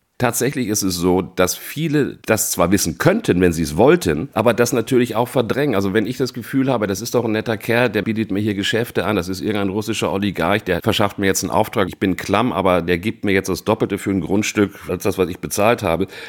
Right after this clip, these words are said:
dann frage ich einfach nicht mehr nach, weil ich habe ja auch was davon. Natürlich, das ist ja das, was alle sagen, der müsste das eigentlich wissen, dann müsste er sich das auch eingestehen. Aber will er das wirklich? Ist er wirklich psychologisch in der Lage zu sagen, "Ich bin die ganze Zeit vorgeführt worden"?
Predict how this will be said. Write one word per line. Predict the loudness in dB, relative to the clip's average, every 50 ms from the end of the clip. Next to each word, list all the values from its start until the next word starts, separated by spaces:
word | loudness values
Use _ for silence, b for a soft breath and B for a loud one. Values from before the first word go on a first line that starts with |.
| B
dann | -2 -2 -2
frage | 0 0 0 0 0 0
ich | -2 -2 -4
einfach | -6 -4 -4 -4 -2
nicht | -4 -4 -2
mehr | -2 -2 -2
nach, | 0 0 0 0 -2
weil | -2 -4
ich | -4 -4
habe | -6 -4 -2 -2
ja | -2
auch | -4 -4
was | -6 -6 -6
davon. | -6 -8 -6 -4 -4 -4 -4 -6 -4 -2
Natürlich, | -2 0 0 2 0 2 2 2 0 0 -4 -2
das | 0 0 0 0
ist | 0 0
ja | 0 0
das, | 0 0 0 0
was | 0 0
alle | 0 -2 -2 -2
sagen, | -2 -2 -2 0 0 0 -2 -2 -2 0
der | 2 4
müsste | 6 4 4 4 2 2
das | 2 2 0
eigentlich | 0 -4 -4 -4 -6 -8 -2 2
wissen, | 2 4 4 2 0 -2 -4 _ _ _ _ -2
dann | 0 2 4
müsste | 2 2 2 2 2
er | 2 2
sich | 0 0 -2
das | 0 0 0
auch | -2 -4 -4
eingestehen. | -2 0 0 0 0 -2 -4 -4 -4 -6 -6 -6 -6 -4
Aber | -2 2 2 2 2 4
will | 2 4 4
er | 4 4
das | 2 0 -2 -2 -2
wirklich? | -2 -2 -2 -4 -8 -6 -4 -4
Ist | 0 2 2
er | 2 4 4
wirklich | 2 0 0 -2 -10
psychologisch | -6 -4 -4 -2 0 0 0 0 0 -2 -4
in | -2 0
der | 2 2
Lage | 4 2 2 0 0 -2
zu | -2 0
sagen, | 0 0 0 -2 -2
"Ich | -4 -4
bin | -2 -2 0
die | 0
ganze | 0 0 -2 -2 -4
Zeit | -4 -4 -4 -2
vorgeführt | -2 -2 -2 0 -2 -2 -2 0 0 0 2
worden"? | 2 2 2 2 0